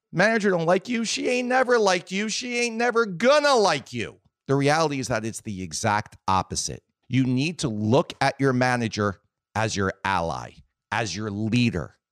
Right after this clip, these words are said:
as your confidant, as the person that is going to lead you to the promised land. The manager is your friend. In the dealership, the manager is your friend,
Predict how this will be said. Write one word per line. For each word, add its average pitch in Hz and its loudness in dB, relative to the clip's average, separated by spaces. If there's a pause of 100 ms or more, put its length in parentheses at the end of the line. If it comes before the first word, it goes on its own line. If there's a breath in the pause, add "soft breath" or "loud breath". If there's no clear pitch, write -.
as 131 2
your 120 0
confidant, - -4 (380 soft breath)
as 147 -2
the 127 -8
person 143 -2 (240 soft breath)
that 139 4
is 131 2
going 127 2
to 101 -2
lead 135 0
you 156 2 (160)
to 165 2
the 127 0
promised 131 0
land. 95 -8 (340)
The 147 2
manager 151 0 (140)
is 131 2
your 123 2
friend. 85 -2 (420 soft breath)
In 170 2
the 165 2
dealership, 175 0
the 123 0
manager 120 -2
is 87 -6
your 87 -8
friend, 101 -2